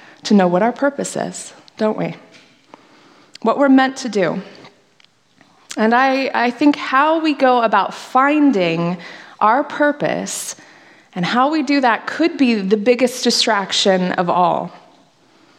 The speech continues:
And what we'll see today is it's only when we discover whose we are that we find who we are and what we're meant to do.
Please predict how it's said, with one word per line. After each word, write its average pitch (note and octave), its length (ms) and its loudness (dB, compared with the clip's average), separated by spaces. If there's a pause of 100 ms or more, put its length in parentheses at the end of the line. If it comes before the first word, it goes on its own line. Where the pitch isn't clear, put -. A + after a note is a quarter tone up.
(300)
And G3+ 100 2
what A#3 100 2
we'll B3+ 100 2
see D#4+ 280 0
today A#3 560 2
is G#3 200 -2
it's G#3+ 280 -2
only D4 520 4 (180)
when A3+ 180 4
we A3 100 4
discover G3+ 540 0
whose D#4+ 560 4
we F3+ 180 0
are D#3 380 -4 (480)
that G#3 100 0
we G#3 100 2
find G3+ 460 0
who - 360 -2
we G3 200 2
are F#3 340 -8 (460)
and G3 160 2
what G3 160 0
we're G3 80 -2
meant F3 260 -2
to F#3 120 -4
do. F3 280 -6